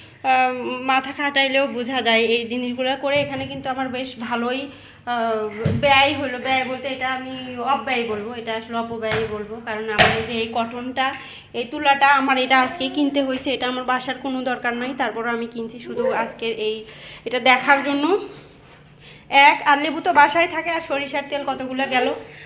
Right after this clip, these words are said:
আর আমার সময়টা চলে গেল। এই সময় আমি আমার দুহাকে হচ্ছে পড়তে বসাই। তো এই হলো অবস্থা। আর আশা করি আমার আজকের ভিডিওটা দুহার আব্বু দেখবে এবং সে আমাকে এই সমস্ত জিনিসগুলা সাজেস্ট করা তো দূরের কথা,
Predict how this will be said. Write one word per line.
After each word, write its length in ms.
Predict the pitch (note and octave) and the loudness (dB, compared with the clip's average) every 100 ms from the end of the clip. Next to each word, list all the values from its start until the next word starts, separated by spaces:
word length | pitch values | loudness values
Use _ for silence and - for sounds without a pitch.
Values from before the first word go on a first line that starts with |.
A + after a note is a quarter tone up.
| - | -8
আর 140 | B3 B3+ | -2 0
আমার 180 | C4 C#4 | 0 -2
সময়টা 440 | - C#4 C4+ C4+ | -4 -2 -2 -2
চলে 240 | C#4 C4+ | -2 0
গেল। 140 | B3 B3+ | 0 0
এই 140 | B3 | 0
সময় 280 | B3+ B3+ C4 | -4 -2 -2
আমি 220 | B3+ B3 | 0 -2
আমার 280 | B3 A#3+ A3+ | -2 -4 -4
দুহাকে 360 | B3 A#3 A#3 B3 | -6 -6 -6 -8
হচ্ছে 220 | A#3+ B3+ | -8 -8
পড়তে 280 | B3 A3+ A#3 | -6 -6 -4
বসাই। 380 | A#3 A3+ A3+ A#3+ A#3 - - - - | -4 -4 -4 -6 -8 -18 -20 -20 -6
তো 220 | D#4 D#4 D#4+ | 2 6 6
এই 260 | D#4 D#4+ | 8 6
হলো 260 | D#4+ E4 D#4+ | 6 8 8
অবস্থা। 360 | C#4+ D4+ D4+ | 8 4 6
আর 140 | E4 D4 | 8 10
আশা 220 | C#4 D4 | 8 4
করি 240 | D4 D4+ | 2 4
আমার 220 | D#4 D4 C4+ | 4 6 6
আজকের 320 | C4+ - C4 | 4 0 -2
ভিডিওটা 400 | B3+ B3+ C4+ C4+ | -2 -4 -4 -6
দুহার 260 | B3 B3+ | -2 0
আব্বু 260 | B3 B3 B3+ | 0 0 0
দেখবে 420 | A#3+ B3 A3+ C#4 | 4 4 2 -2
এবং 240 | B3+ A#3+ C4+ | 0 -2 -4
সে 220 | - A#3 | 2 2
আমাকে 320 | A#3 A#3+ A#3 | 4 0 -2
এই 160 | A3+ B3 | -4 -2
সমস্ত 400 | B3 A#3+ A#3+ B3+ | -4 -6 -6 -6
জিনিসগুলা 600 | A#3 A3+ A3+ A#3 B3 B3+ - - - | -4 -2 -2 -2 -4 -6 -12 -20 -20
সাজেস্ট 400 | - A#3 A3+ A#3 | -6 -4 -4 -6
করা 220 | - A#3+ A#3+ | -4 -2 0
তো 140 | B3+ | -2
দূরের 260 | A#3 A3 A3 | -4 -4 -2
কথা, 340 | A3+ A3+ B3 | -6 -8 -12